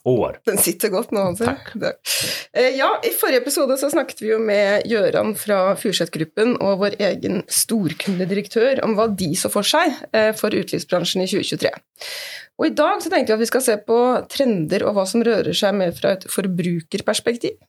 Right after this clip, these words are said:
Speaker 2: De som forhåpentligvis skal ut og kose seg på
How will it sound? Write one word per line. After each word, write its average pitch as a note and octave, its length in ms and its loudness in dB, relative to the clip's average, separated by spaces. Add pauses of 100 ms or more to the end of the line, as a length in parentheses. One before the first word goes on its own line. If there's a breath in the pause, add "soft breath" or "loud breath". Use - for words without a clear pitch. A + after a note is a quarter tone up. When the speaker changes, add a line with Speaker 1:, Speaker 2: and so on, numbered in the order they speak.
(140)
Speaker 2:
De G#3+ 160 -2
som A3+ 160 0
forhåpentligvis A3 960 0
skal G3+ 400 2
ut D4 180 0
og C4+ 80 0
kose A#3 400 0
seg A#3 240 0
på A3 140 2